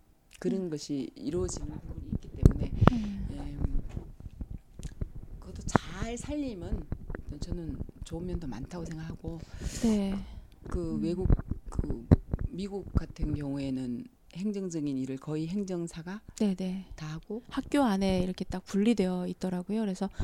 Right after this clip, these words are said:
Speaker 2: 교사는 오로지 수업 시간에만 이렇게 책임지고 아이들하고 하는 그런 교감이나 이런 부분만 책임지고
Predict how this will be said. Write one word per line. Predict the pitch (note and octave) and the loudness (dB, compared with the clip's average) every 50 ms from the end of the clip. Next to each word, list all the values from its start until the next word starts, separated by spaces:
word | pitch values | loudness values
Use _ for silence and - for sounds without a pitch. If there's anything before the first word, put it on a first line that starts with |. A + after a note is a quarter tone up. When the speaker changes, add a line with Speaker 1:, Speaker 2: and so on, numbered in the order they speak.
| - - - - - | -2 -4 -8 -6 2
Speaker 2:
교사는 | - G3+ G#3 - A#3 A3+ G#3+ G#3+ G#3 G3 | 2 4 6 8 8 8 8 6 6 4
오로지 | - F#3+ F#3+ A#3 B3 A3 - G#3 G3 F3+ F3+ F#3 F#3 F#3+ F#3+ - | 4 6 8 8 8 8 6 6 4 6 6 4 2 -2 -4 -6
수업 | - - B3+ B3 - | -4 0 0 2 4
시간에만 | - - - - G3+ F#3+ F#3 F#3 F#3 F#3 F#3 F#3+ A#3 C#4 D4+ E4+ - - _ _ - - - - - - - - - | 2 2 2 0 2 2 2 2 2 4 6 6 8 8 6 4 2 -6 _ _ -20 -20 -20 -20 -20 -20 -20 -14 -8
이렇게 | - G3+ F#3 - - - F#3 F#3 F#3 F#3 F#3 F#3+ F3+ - - - | -4 -4 -4 -2 0 2 2 2 2 0 -2 -4 -6 -8 -8 -2
책임지고 | - B3+ B3 B3 B3 A#3+ A3+ G#3 - - F#3 F#3 F#3 F3+ F3 F3+ - E3+ F3 F3 E3+ F3 F#3 - - - - - - - - - | 2 4 8 8 8 8 8 6 4 4 4 6 6 6 4 4 6 6 8 8 8 8 6 2 -4 -14 -20 -20 -20 -16 -6 0
아이들하고 | F#3+ F3+ F#3 G3 F#3 F#3+ F#3 F3 F3 - F3 F3 E3+ | 4 6 8 8 8 6 6 4 2 2 4 4 4
하는 | F3 F3+ F3+ E3+ F3 - | 4 2 2 0 0 0
그런 | - F3 F3 F3 | 0 0 0 0
교감이나 | - - E3+ - F3 E3+ F3 E3+ F#3+ A3 A#3+ | -2 -2 0 2 2 2 4 4 6 8 8
이런 | G3+ G3 A#3 C4 C4 A3+ | 10 10 10 10 10 8
부분만 | G3+ F#3 F#3 F#3 F#3+ F#3+ | 6 4 6 6 6 6
책임지고 | G3+ - A#3 A3+ A#3 G#3 F#3 E3 - - F#3+ F#3+ F#3 F#3 | 6 4 4 6 6 4 4 2 4 4 6 6 6 4